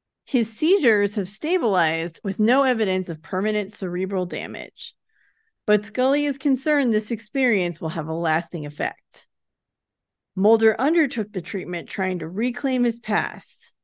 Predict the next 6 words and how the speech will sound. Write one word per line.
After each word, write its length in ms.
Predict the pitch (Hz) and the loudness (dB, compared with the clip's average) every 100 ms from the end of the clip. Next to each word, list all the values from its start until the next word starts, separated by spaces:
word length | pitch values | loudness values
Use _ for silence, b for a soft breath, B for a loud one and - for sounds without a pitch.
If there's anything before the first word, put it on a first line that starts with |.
| _ | _
but 120 | 180 | -4
if 180 | 175 - | -4 -2
that 240 | 208 226 226 | 0 2 2
knowledge 580 | 202 202 240 247 214 | 4 4 4 2 0
remains 380 | 202 185 190 190 | 0 0 0 0
elusive, 640 | 170 202 254 - 294 302 | -2 -2 -2 0 0 0